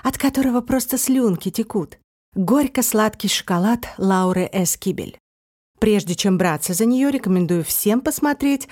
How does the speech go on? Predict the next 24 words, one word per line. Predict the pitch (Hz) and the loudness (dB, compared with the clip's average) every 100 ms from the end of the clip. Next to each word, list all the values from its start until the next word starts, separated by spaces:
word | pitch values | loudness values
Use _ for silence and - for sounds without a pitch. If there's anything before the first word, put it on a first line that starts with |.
| - | -12
одноимённый | - 262 240 254 208 180 175 175 196 | -2 0 4 4 4 2 2 2 0
фильм. | - 180 143 - - _ _ _ _ _ _ _ _ _ _ _ _ _ - | 0 -4 -4 -6 -14 _ _ _ _ _ _ _ _ _ _ _ _ _ -10
С | - | -2
мыслями | 180 165 - 170 165 | 0 0 -2 0 0
о | 165 | -2
том, | - 156 151 | -4 -4 -6
что | - 165 | -6 -4
Минджун | 165 170 156 156 165 | -2 -2 -2 -2 -2
и | |
правда | - 170 139 160 | -2 -4 -4 -6
изменился, | 147 147 151 196 330 - - - - - - | -6 -4 -2 -2 -2 -6 -8 -14 -20 -20 -8
Юньчжу | 165 170 165 208 | -2 0 0 -2
приблизилась | 185 160 170 156 160 151 | -2 -2 -2 0 -2 -4
к | 160 | -6
дому. | 160 160 - 180 - _ _ _ _ _ _ _ _ | -6 -6 -8 -12 -16 _ _ _ _ _ _ _ _
Чими | - - 160 233 | -6 0 2 2
уже | 285 269 175 156 | 2 0 0 -2
ждала | 160 180 156 90 | 0 -2 -2 -6
её. | - - - _ _ _ _ _ | -10 -14 -16 _ _ _ _ _
Как | - 302 | -2 -2
всегда, | - 196 165 185 | 0 -2 2 0
сидя | 208 165 170 | 0 0 2
на | 156 | 0
корточках. | 156 143 - - - - - | -2 -6 -8 -12 -14 -14 -18